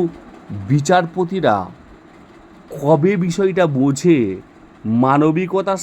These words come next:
সাথে রায় দান করবেন? শাস্তি কার হচ্ছে? যোগ্য শিক্ষকদের শাস্তি হচ্ছে। শাস্তি কি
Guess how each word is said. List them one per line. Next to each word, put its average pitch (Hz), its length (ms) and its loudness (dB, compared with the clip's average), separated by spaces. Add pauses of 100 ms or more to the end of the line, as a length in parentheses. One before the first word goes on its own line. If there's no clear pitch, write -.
সাথে 190 240 -6
রায় 170 260 0
দান 165 260 0
করবেন? 156 440 -2 (720)
শাস্তি 185 560 -4
কার 226 340 0
হচ্ছে? 185 360 -2 (800)
যোগ্য 185 300 4 (100)
শিক্ষকদের 240 760 -4
শাস্তি 202 300 -6
হচ্ছে। 160 420 -8 (800)
শাস্তি 151 500 -10
কি 208 180 -12